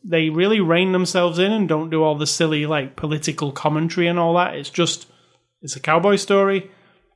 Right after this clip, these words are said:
It's not trying to be silly. It's serious.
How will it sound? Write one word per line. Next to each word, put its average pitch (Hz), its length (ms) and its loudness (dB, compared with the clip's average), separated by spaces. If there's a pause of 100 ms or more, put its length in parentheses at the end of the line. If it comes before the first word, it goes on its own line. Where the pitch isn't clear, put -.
(320)
It's - 180 -4
not 160 140 0
trying 175 160 0
to 180 60 0
be 175 80 2
silly. 165 560 2 (420)
It's 151 260 -8
serious. 185 920 0